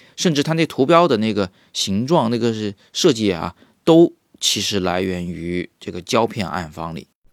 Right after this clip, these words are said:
所以对于一些老一辈的摄影师来说，他们精通暗房技术，知道在暗房里怎么做后期处理，再用 Photoshop 的时候，其实是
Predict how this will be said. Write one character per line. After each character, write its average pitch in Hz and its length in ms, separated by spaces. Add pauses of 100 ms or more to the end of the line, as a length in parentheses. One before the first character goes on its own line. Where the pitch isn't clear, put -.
(160)
所 185 180
以 143 140
对 160 240
于 160 160
一 165 40
些 170 320 (260)
老 92 260
一 123 120
辈 190 240
的 98 440
摄 - 240
影 90 100
师 107 160
来 98 180
说， 92 360
他 120 100
们 98 340
精 131 220
通 123 300
暗 135 180
房 92 260
技 165 220
术， - 340
知 185 120
道 180 80
在 127 100
暗 110 100
房 92 200
里 180 80
怎 92 100
么 80 60
做 - 120
后 - 80
期 82 80
处 - 180
理， - 180 (500)
再 208 160
用 120 220
Photoshop 104 460
的 85 60
时 - 140
候， - 160
其 - 300
实 87 320
是 85 420